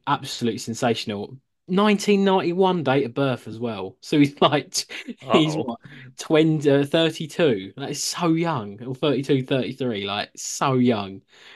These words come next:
Speaker 1: to be taking on, like, a League Two side. But, you know, good luck to him. But, you know, let's hope, let's hope Gav can steady the ship until they find the right person in, at the helm. But yeah, I, I, I, I'm on the, uh, on the, I suppose Swindon have lofty ambitions. I think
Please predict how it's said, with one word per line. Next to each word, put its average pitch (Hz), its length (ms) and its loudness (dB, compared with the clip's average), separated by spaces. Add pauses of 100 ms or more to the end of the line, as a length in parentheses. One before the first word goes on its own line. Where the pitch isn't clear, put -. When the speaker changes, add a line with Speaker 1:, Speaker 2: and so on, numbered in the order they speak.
(100)
Speaker 1:
to - 120 -20
be 123 160 0
taking 120 340 2
on, 113 180 0
like, 104 220 -2
a - 20 -10
League 107 280 -6
Two 110 240 -4
side. 95 340 -6
But, 104 140 -6
you 107 80 -10
know, 104 100 -8
good 123 240 -2
luck 110 240 -2
to 101 160 -8
him. 92 180 -8
But, 98 280 -10 (320)
you 113 80 -4
know, 95 180 -8
let's 104 180 -8
hope, 113 200 -2
let's 117 160 -10
hope 107 220 -6
Gav 110 280 -2
can - 140 -12
steady 107 340 -2
the 101 120 -10
ship - 340 -4
until 101 260 -10
they 101 140 -10
find 101 300 -12
the 98 80 -14
right 104 240 -8
person 101 420 -12
in, 98 280 -14
at 104 240 -14
the 110 60 -12
helm. 98 360 -12
But 98 160 -12 (280)
yeah, 117 240 2 (580)
I, - 160 -2 (100)
I, - 140 -6 (680)
I, 143 140 4 (140)
I'm 165 120 4
on 156 140 4
the, 127 220 4
uh, 113 120 0
on 143 260 -2
the, 127 240 -2 (180)
I 113 260 -8
suppose 139 260 2
Swindon 135 320 4
have 123 200 0
lofty 123 280 0
ambitions. 113 540 -6
I 113 100 -8
think 117 300 -4